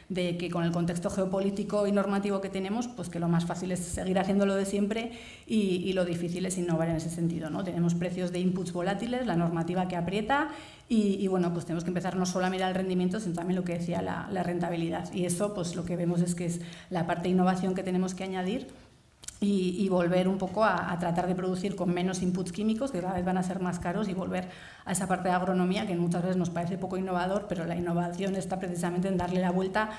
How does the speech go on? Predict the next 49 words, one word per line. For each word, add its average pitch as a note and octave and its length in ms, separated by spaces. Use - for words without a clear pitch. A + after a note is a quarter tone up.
a F#3 100
tratar F3 300
de F#3+ 80
trabajar F#3 400
con F3+ 140
las E3 100
limitaciones E3+ 540
que F3+ 100
nos F3 140
supone F3 320
la, E3+ 300
la, F3 400
la E3+ 160
rentabilidad E3+ 720
y - 20
la F#3+ 140
normativa. E3+ 480
Em, G3+ 560
esto A3+ 240
es A#3+ 80
algo A3 240
que F3 400
sabemos G3 480
hacerlo A#3 560
y F#3 60
que F3+ 100
lo F3 100
venimos F#3 300
haciendo. G#3+ 380
Los G3 120
años F3+ 240
que F3 80
vienen F3 240
mal, F3+ 160
los F3 140
años F3 200
que E3+ 120
vienen E3+ 260
bien, B3+ 400
gracias E3+ 320
a F3 60
la F3 100
profesionalidad E3+ 640
de F#3+ 60
los F#3 120
agricultores F3+ 580
y E3 40
las E3+ 160
agricultoras E3+ 720